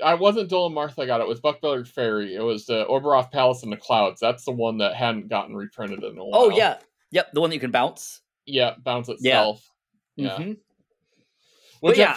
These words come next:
Speaker 1: first
Speaker 2: mean
Speaker 1: when I opened it, I was like, "Wow, this is disappointing," 'cause it's Buckberry Fairy, and I'm like, "I hadn't realized it hadn't been reprinted since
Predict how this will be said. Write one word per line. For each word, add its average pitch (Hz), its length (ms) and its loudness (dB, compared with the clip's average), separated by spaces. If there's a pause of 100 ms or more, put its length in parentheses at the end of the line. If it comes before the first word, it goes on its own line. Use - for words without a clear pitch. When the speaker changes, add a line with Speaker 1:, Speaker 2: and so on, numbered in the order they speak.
Speaker 1:
first 302 160 -4
Speaker 2:
mean 247 140 0
Speaker 1:
when 202 100 4
I 202 40 4
opened 233 340 4
it, 160 80 0
I 156 140 4
was 151 100 -2
like, 147 160 -2
"Wow, 165 140 2
this 180 140 -6
is 185 80 -10
disappointing," 120 640 -6
'cause 117 100 -6
it's 113 120 -10
Buckberry 127 460 -2
Fairy, 131 380 -2
and 107 100 -4
I'm 113 140 -6
like, 117 180 -6
"I 131 100 4
hadn't 135 180 0
realized 127 420 2
it 107 60 0
hadn't 120 240 -2
been 110 140 -8
reprinted 117 580 -6
since - 480 -8